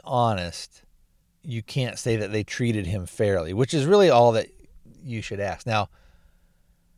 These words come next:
I would be fine if the, if the press was totally hammering,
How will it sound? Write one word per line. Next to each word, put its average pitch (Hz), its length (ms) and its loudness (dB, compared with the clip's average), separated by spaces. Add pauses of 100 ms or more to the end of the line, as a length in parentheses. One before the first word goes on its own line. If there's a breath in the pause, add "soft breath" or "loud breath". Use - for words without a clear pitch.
(520)
I 131 180 6
would 160 180 0
be 113 140 -4
fine 175 420 0
if 113 140 -4
the, 107 140 -6 (100)
if 127 180 -8
the 101 100 -6
press 113 380 0
was 107 140 -6
totally 113 460 2
hammering, 107 760 -2